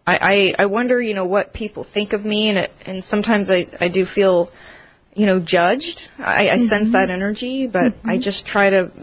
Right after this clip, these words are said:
Speaker 1: continue on anyway. I'm just
Speaker 2: Mm-hmm.
Speaker 1: like, "Well, I can't help what other people think of me. There's
Speaker 2: Yeah.
Speaker 1: all different perspectives out there, and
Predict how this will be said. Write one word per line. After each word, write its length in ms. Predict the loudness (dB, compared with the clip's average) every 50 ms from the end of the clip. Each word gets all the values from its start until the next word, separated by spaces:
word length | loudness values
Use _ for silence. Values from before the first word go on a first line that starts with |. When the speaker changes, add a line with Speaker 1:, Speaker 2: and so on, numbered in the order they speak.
| -20 _ -20 _ _
Speaker 1:
continue 500 | -8 -8 -6 -6 -4 -2 -2 0 2 2 2
on 220 | 4 4 4 2
anyway. 480 | 2 2 2 2 0 0 0 0 0 -2
I'm 100 | -4 -2
just 200 | 0 0 0 2
Speaker 2:
Mm-hmm. 80 | 2 0 0 0 0
Speaker 1:
like, 60 | 0
"Well, 380 | 0 2 2 2 2 2 0 -4 -10 -20 _ -20 _ _ _
I 60 | -6 -6
can't 280 | -2 0 0 0 2
help 200 | 2 0 0 0
what 100 | 0 0 0
other 120 | 0 0
people 300 | -2 -4 -6 -6 -4 -4
think 220 | -4 -2 -4 -2 -2
of 80 | -4
me. 360 | -4 -4 -4 -6 -6 -8 -6 -2
There's 240 | 0 2 2 2 2
Speaker 2:
Yeah. 80 | 2 2
Speaker 1:
all 100 | 0 0
different 440 | 0 -2 -4 -4 -6 -6 -6 -8 -12 _
perspectives 600 | -16 -16 -16 -6 -6 -6 -4 -2 -2 -2 0 2
out 200 | 2 0 0 2
there, 340 | 2 2 4 4 4 4 2
and 120 | 0 -2